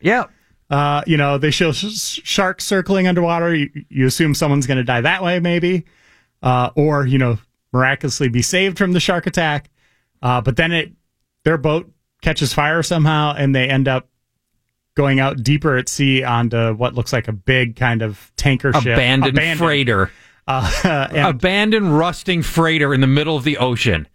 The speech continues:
Speaker 2: And, yeah,
Speaker 1: I think
Speaker 2: there's
Speaker 1: I take
Speaker 2: nobody
Speaker 1: my
Speaker 2: abo-,
Speaker 1: chances with the
Speaker 2: yeah.
Speaker 1: sharks.
Speaker 2: Me too. There's
Speaker 1: Yeah.
Speaker 2: nobody aboard it, and guess what? There's evil things happening.
Speaker 1: All right.
Speaker 2: So that's the first one that's coming in that anthology series, and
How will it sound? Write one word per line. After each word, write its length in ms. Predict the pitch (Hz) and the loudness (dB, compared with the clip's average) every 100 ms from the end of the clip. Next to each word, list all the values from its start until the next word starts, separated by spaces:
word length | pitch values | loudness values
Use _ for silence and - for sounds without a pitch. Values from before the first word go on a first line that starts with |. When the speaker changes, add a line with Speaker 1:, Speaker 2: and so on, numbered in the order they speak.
| _ | _
Speaker 2:
And, 360 | - 120 117 143 | -8 -4 -4 0
yeah, 140 | 165 | 0
Speaker 1:
I 80 | 165 | 0
think 320 | - - 240 | -2 -2 -2
Speaker 2:
there's 120 | 247 214 | 0 0
Speaker 1:
I 40 | |
take 40 | 170 | 0
Speaker 2:
nobody 200 | 190 220 | 0 0
Speaker 1:
my 120 | 175 | 0
Speaker 2:
abo-, 40 | 202 | 0
Speaker 1:
chances 380 | 165 156 147 131 | 0 0 0 2
with 100 | 131 | 2
the 60 | |
Speaker 2:
yeah. 60 | 120 | 2
Speaker 1:
sharks. 500 | 147 120 87 - - - | 2 0 -4 -10 -10 -2
Speaker 2:
Me 140 | 185 | -2
too. 280 | - 135 104 _ _ | -2 -6 -6 _ _
There's 200 | 202 135 | -2 0
Speaker 1:
Yeah. 60 | 131 | 2
Speaker 2:
nobody 240 | 196 202 | 0 -2
aboard 280 | 185 160 156 | -2 -2 -2
it, 120 | 156 | -2
and 600 | 151 135 127 127 123 117 - - - _ _ _ 123 | -2 0 0 2 0 -2 -6 -12 -14 _ _ _ -4
guess 140 | 117 | 0
what? 200 | 120 110 - | 0 -2 -6
There's 540 | 120 113 113 - - - _ | -2 0 0 -2 -6 -8 _
evil 260 | 139 123 120 | 2 2 2
things 220 | 120 107 | 0 0
happening. 400 | 113 104 117 123 _ _ _ - | -2 -2 -8 -10 _ _ _ -6
Speaker 1:
All 80 | 85 | 0
right. 180 | 104 | 2
Speaker 2:
So 100 | 151 | 2
that's 180 | 156 156 | 0 -2
the 60 | 147 | -4
first 260 | 160 147 160 | -2 0 0
one 80 | |
that's 160 | 139 135 | 0 0
coming 300 | 151 135 131 | 0 0 0
in 140 | 131 | 0
that 280 | 123 117 - | 0 0 -2
anthology 460 | 127 113 120 110 113 | -6 -2 -2 -2 -2
series, 300 | - 113 113 | 0 -2 -2
and 140 | 135 | -4